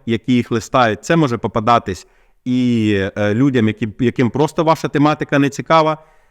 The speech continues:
Вони будуть, е, мати досить низькі сі ті ари, досить мало там лайків, досить мало якихось коментарів, які, до речі, там також можна писати. Е, і, е,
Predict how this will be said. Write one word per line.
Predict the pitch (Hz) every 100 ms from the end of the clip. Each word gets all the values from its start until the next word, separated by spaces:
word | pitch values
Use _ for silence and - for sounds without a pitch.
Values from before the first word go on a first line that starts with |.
| _
Вони | 135 196
будуть, | 175 131 117 -
е, | 123 113 107
мати | 131 127 113
досить | 107 135 - 104
низькі | 120 - 135
сі | - 113
ті | 104
ари, | 151 170 170 160 -
досить | 110 135 120 104
мало | 127 120 104
там | 104 98
лайків, | 110 139 147 - 107
досить | 113 110 98
мало | 120 110 101
якихось | 95 - 101
коментарів, | - 113 110 117 135 185
які, | 147 139
до | 127
речі, | 131 127 -
там | 117
також | 110 - 127 -
можна | 117 123 117 117 - _ _ _
писати. | - 127 - 147 139 139 139 _ _ _ -
Е, | 110 104 101 104
і, | - 214 233
е, | 208 -